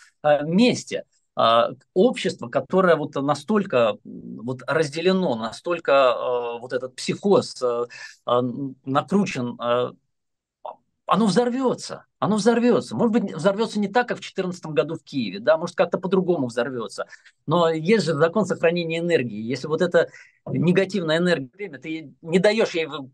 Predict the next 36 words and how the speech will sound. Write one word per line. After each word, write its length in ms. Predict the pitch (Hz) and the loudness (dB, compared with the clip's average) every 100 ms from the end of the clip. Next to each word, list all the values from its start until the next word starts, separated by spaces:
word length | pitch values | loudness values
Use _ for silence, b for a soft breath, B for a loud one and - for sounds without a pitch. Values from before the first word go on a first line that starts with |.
| - | -14
где-то 560 | 135 196 196 139 - - _ _ _ - | 0 2 4 2 0 -16 _ _ _ -20
в 220 | 135 - - _ | -18 -16 -18 _
совершенно 440 | - 196 202 285 | -2 0 2 2
в 60 | 175 | 2
безобидном 520 | 151 240 214 247 165 | 0 0 0 -4 -4
виде 260 | 170 180 123 | -2 -2 -4
вот 160 | 127 - | -6 -12
выплеснуться. 760 | 131 233 285 160 - 101 - - b b b b | -2 0 0 -2 -6 -12 -14 -16 b b b b
Вот 80 | 143 | -2
я 80 | 285 | -2
же 100 | 226 | 0
еще, 240 | 190 240 185 | -2 -2 -2
вот 260 | 190 185 | -4 -6
то, 100 | 269 | -4
что 140 | - 208 | -2 -2
я 80 | 196 | -2
делаю, 760 | 214 151 127 127 135 135 135 | -2 -2 -2 -4 -6 -6 -6
э, 40 | 123 - - | -10 -16 -18
ну, 120 | 143 208 | -2 2
я 140 | 165 | 2
не 100 | 160 | 2
специально 540 | 175 147 - 214 254 156 | -2 -6 2 2 2 -2
это, 180 | 117 | -4
да, 280 | 107 151 156 | 0 2 2
и 60 | 120 | 0
это 160 | 113 117 | -4 -8
не 60 | 123 | -6
моя 200 | 131 147 | -2 0
миссия 320 | 196 - 147 | 0 -2 -2
какая-то, 400 | - 143 117 123 B B | -2 -2 -2 -4 B B
но 60 | 180 | -6
в 20 | 180 | -2
какой-то 320 | 214 254 165 | 0 0 2
мере 180 | 208 143 | 0 0
получается, 500 | 156 170 208 147 123 | -4 -4 0 0 -2
я 100 | 139 | -6